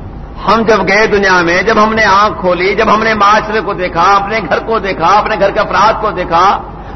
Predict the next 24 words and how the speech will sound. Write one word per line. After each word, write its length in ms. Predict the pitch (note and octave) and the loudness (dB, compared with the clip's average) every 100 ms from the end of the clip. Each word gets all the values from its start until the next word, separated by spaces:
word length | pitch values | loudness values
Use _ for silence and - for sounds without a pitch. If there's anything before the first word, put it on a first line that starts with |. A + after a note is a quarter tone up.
| - | -4
ہم 100 | F#3 | 0
نے 80 | A3+ | 2
اپنے 220 | A3+ A3+ | 2 0
خاندان 500 | F3+ G#3 G#3+ G#3 A3+ A3 | 0 0 2 2 2 0
کو 100 | G#3 | -4
دیکھنا، 400 | F#3+ F3+ G3 A3+ | -4 -2 2 2
اٹھنے 340 | A3+ A3 A3+ | 2 0 -2
بیٹھنے 300 | G3+ F3 G#3+ | 0 -2 0
والوں 240 | A3+ G#3 G#3 | 2 2 0
کو 120 | G3 | -2
دیکھا، 320 | F#3 F3+ F#3+ | -4 0 0
ملنے 340 | G#3+ A#3 A#3+ A#3 | 2 0 2 2
جلنے 300 | G#3+ A3+ A#3 | 2 2 2
والوں 260 | G#3+ A3 | 2 2
کو 120 | G#3 | 0
دیکھا، 600 | F#3+ F#3+ G3 G#3+ D#3+ - - | -2 0 2 2 2 -4 -4
اس 160 | A#3 A3+ | -2 0
کے 120 | B3 | 2
دیکھا 360 | A#3 G3+ G#3+ A3+ A3 | 2 0 0 0 0
دیکھی 260 | A3 A#3+ | -2 -4
جس 200 | G3 G#3 - | -4 -4 -4
طریقے 340 | G#3 A3+ A3+ | -4 -2 -2
جس 160 | G#3 F#3+ | 0 -2
ڈگر 220 | G3 F#3+ | 0 0